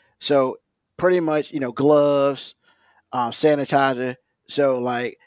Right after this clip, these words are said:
when it's all said and done, I didn't need to breathe somebody's air.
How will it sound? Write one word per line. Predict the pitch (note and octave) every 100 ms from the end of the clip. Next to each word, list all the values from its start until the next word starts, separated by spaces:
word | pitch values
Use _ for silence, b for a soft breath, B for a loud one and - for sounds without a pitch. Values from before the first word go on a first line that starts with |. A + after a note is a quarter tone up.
| _
when | - C#3+
it's | C3
all | F2 E3+ E3
said | D#3 D3+ B2+
and | A#2+
done, | C#3+ B2 A2+ - _ _ _ _ _ C3+
I | D#3
didn't | D3+ C#3
need | C3+
to | A2+
breathe | B2 E3 E3
somebody's | - D3 C#3+ C#3 C3+ B2+
air. | C3+ C3 B2+